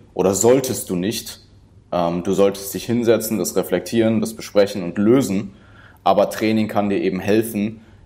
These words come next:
in dieser Zeit, wo du eben dieses Problem löst und damit umgehst, ähm, dir Stress zu nehmen in dem Moment. In dem du einfach was hast, wo du vielleicht den Kopf ausschalten kannst, wo du Zeit für dich hast. Und ich meine, das trifft ja jetzt im Endeffekt auch auf eine Therapie zu,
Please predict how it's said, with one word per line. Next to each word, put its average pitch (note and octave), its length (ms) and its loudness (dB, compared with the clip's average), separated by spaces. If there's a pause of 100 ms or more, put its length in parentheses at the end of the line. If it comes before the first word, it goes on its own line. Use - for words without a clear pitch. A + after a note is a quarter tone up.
(220)
in B2+ 180 2
dieser A2 240 2
Zeit, A2 280 2
wo F#2+ 60 -6
du G2 160 -6
eben F#2+ 220 -4
dieses F2+ 240 -6
Problem F2+ 360 -2
löst G2+ 480 -2
und - 280 -10
damit E2 180 -2
umgehst, G2 600 -2 (840)
ähm, F2+ 420 -2 (680)
dir G2 380 2
Stress - 440 0
zu G#2 80 -6
nehmen G2 260 -4
in F2+ 80 -4
dem F2+ 140 -6
Moment. E2+ 400 -8 (420)
In F#2+ 140 -4
dem G2 180 0
du G2+ 80 2
einfach G2+ 260 -2
was G2 180 -2
hast, G2+ 220 0
wo F#2+ 60 -4
du F#2+ 60 -2
vielleicht A2+ 240 -2
den G#2 80 -6
Kopf - 200 -8
ausschalten F#2 380 -2
kannst, - 460 -6 (220)
wo - 80 -6
du F#2+ 280 -2 (140)
Zeit G2+ 260 0
für G#2 140 -8
dich G2+ 240 -6
hast. - 340 -2 (300)
Und F#2 400 -4
ich - 120 -6
meine, G#2 180 2
das G#2 140 0
trifft A2 200 -4
ja G2+ 60 4
jetzt F#2 140 -2
im G2+ 80 -2
Endeffekt F#2+ 380 -2
auch E2 300 0
auf E2 200 -4
eine E2+ 100 -8
Therapie E2 400 -4
zu, D#2 220 -12